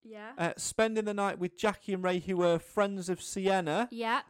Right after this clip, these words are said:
Speaker 2: um, who made the call to them to let them know.
Speaker 1: Mm-hmm.
Speaker 2: Um, so, you know, that would have been traced, and it ultimately was.
Speaker 1: Yeah.
Speaker 2: But they had no belongings. They managed to have, like, a, a safe night. But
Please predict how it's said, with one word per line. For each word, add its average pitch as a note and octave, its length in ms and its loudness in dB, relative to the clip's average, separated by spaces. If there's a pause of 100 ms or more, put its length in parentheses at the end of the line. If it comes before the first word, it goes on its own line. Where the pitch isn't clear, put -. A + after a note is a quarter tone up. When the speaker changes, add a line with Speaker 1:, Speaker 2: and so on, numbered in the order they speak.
Speaker 2:
um, D#3+ 220 0
who F3 180 -4
made F#3 420 0
the F3 140 -8
call E3+ 380 0
to F#3+ 360 -6
them D#3 200 -4
to - 100 -8
let D#3 180 -2
them D#3+ 220 -8
know. D3 500 -2
Speaker 1:
Mm-hmm. A#3 380 -10
Speaker 2:
Um, D#3 540 0 (100)
so, D#3 560 0 (160)
you E3+ 100 -2
know, C#3 140 0
that C#3+ 260 0
would D#3 160 -6
have - 80 -14
been D3+ 140 -6
traced, D3 400 -4
and C#3+ 280 -8
it D#3+ 160 -6
ultimately D3 540 -6
was. C3+ 440 0 (220)
Speaker 1:
Yeah. A3+ 160 -16
Speaker 2:
But F3 120 -2
they F#3 80 4
had F3 200 0
no G#3 240 2
belongings. F#3+ 960 -2
They F3+ 120 0
managed G#3 260 -4
to G3+ 100 -2
have, G3 160 -2
like, F#3 240 0
a, F3 140 -2
a D#3+ 100 -6
safe E3 400 -4
night. D#3 320 -2 (480)
But F#3 160 0